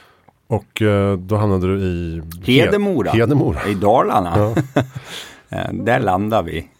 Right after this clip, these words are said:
Speaker 2: i den svenska vintern.
Speaker 1: Hur var det då?
Speaker 2: Nej, men det var, eh, annorlunda. <laughs>
Speaker 1: Ja.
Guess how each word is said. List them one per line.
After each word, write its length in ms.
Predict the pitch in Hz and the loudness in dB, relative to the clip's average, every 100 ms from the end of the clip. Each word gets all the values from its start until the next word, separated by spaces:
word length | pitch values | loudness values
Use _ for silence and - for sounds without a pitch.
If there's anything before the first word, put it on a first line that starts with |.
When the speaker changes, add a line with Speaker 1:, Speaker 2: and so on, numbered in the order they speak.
| - | -14
Speaker 2:
i 100 | 101 | -8
den 200 | 87 82 | -6 -6
svenska 480 | - 82 95 90 | -6 -6 -6 -6
vintern. 460 | 80 85 85 - - - _ - | -6 -6 -8 -12 -16 -18 _ -4
Speaker 1:
Hur 120 | 110 | 0
var 100 | 101 | 2
det 100 | 98 | 2
då? 140 | 82 80 - _ | -2 -8 -18 _
Speaker 2:
Nej, 140 | - | 0
men 140 | 127 123 | 2 4
det 80 | 107 | 2
var, 680 | 143 175 151 104 90 87 85 | 2 4 4 4 4 2 0
eh, 100 | 78 | -2
annorlunda. 560 | - 98 82 80 78 85 - - | -2 -2 -2 -6 -6 -8 -4 0
<laughs> 540 | 131 - 131 156 131 | 0 0 -2 -2 0
Speaker 1:
Ja. 180 | 156 | -2